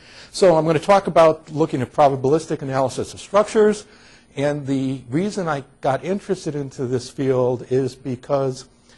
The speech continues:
I read too many papers where they said, "We're going to assume that the distribution is normal and that all the variables are independent."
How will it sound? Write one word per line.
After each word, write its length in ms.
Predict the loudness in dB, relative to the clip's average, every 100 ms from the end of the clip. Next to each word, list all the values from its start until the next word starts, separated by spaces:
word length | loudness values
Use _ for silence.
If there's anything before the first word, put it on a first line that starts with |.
| _
I 100 | -4
read 360 | 0 0 0 -6
too 160 | -6
many 280 | -2 -2 -4
papers 760 | -6 -6 -6 -6 -10 -10 -12 -4
where 140 | -4
they 180 | -4 -8
said, 440 | -4 -2 -2 -4
"We're 200 | -2 0
going 320 | 0 -2 -4 -6
to 200 | -4 -4
assume 600 | -4 -4 -4 -2 -4 -4
that 140 | -6
the 80 | -6
distribution 1080 | -4 -4 -4 -8 -6 -6 -6 -8 -6 -8 -8
is 220 | -8 -6
normal 640 | -2 -2 0 -2 -2 -6 _ _ _ _ _
and 380 | -8 -4 -4 0
that 160 | 0 0
all 280 | 0 2 2
the 100 | 0
variables 760 | 2 4 4 2 2 2 0
are 180 | -2 -6
independent." 680 | -4 -6 -4 -6 -8 -16